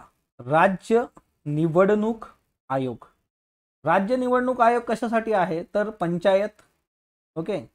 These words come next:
आणि दुसरं जे आहे ते म्हणजे म्युन्सिपाल्टी किंवा जे काही आहे महानगरपालिका आणि सगळं त्याच्याकरता.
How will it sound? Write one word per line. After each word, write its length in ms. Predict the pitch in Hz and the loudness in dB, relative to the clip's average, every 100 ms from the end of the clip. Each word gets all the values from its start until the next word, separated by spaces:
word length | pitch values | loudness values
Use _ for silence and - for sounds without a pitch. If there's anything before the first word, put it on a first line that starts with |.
| _ _ _ | _ _ _
आणि 140 | 165 | -6
दुसरं 340 | 170 170 202 214 | -4 -2 -2 0
जे 100 | 208 | 0
आहे 240 | 180 170 | 0 -2
ते 160 | 170 180 | -4 -4
म्हणजे 320 | 165 143 175 - _ _ | -4 -4 -6 -8 _ _
म्युन्सिपाल्टी 640 | 160 190 220 190 143 131 147 | -4 -2 -2 -2 -4 -4 -6
किंवा 200 | 175 175 | -2 -4
जे 140 | 190 | -4
काही 180 | 233 233 | -8 -10
आहे 100 | 220 | -8
महानगरपालिका 880 | 202 175 180 170 165 160 151 147 151 | -4 -2 -2 -2 -2 -2 -4 -2 -4
आणि 160 | 143 | -6
सगळं 300 | 143 131 127 117 _ _ _ | -8 -10 -10 -12 _ _ _
त्याच्याकरता. 540 | 180 165 156 117 104 | -8 -8 -14 -16 -16